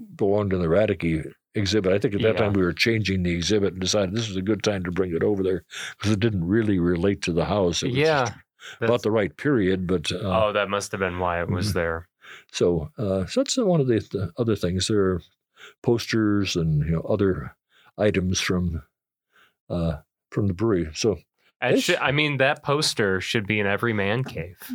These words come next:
Speaker 1: I
Speaker 2: you
Speaker 1: would
Speaker 2: know?
Speaker 1: think so.
Speaker 2: <laughs>
Speaker 1: In fact, as it happens, uh, yes, I, uh,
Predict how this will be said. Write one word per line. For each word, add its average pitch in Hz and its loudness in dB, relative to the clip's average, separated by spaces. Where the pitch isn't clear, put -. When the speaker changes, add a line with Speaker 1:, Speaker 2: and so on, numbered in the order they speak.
Speaker 1:
I 240 0
Speaker 2:
you 302 0
Speaker 1:
would 208 0
Speaker 2:
know? 95 -2
Speaker 1:
think - 0
so. 92 2
Speaker 2:
<laughs> 196 0
Speaker 1:
In 131 2
fact, 139 0
as 104 0
it 98 0
happens, 113 0
uh, 98 2
yes, 123 0
I, 101 2
uh, 101 0